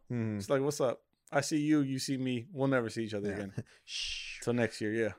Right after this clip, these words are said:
Speaker 1: It is hard because my uncle's a priest.
Speaker 2: Yeah, that's
Speaker 1: Yeah.
Speaker 2: difficulties. Difficulties.
Speaker 1: Yeah, I'm not an Easter Sunday Catholic.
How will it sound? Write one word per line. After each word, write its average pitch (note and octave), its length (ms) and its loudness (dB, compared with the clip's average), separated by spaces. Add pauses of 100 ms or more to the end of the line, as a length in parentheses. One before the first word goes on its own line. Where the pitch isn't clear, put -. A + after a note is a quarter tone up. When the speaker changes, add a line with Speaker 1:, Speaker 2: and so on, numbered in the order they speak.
Speaker 1:
It B2+ 120 8
is D3 100 10
hard D3 260 6
because B2 280 2
my G#2 180 4
uncle's G2+ 280 2
a G2 40 -6
priest. A2+ 400 -2 (300)
Speaker 2:
Yeah, A#2 340 8
that's G#2+ 140 0
Speaker 1:
Yeah. F#2 80 4
Speaker 2:
difficulties. A2+ 640 -4 (320)
Difficulties. G#2+ 400 -4
Speaker 1:
Yeah, A2+ 180 6
I'm A#2 140 6
not C3+ 160 4
an B2+ 100 4
Easter B2 240 0
Sunday B2+ 360 4
Catholic. B2 420 2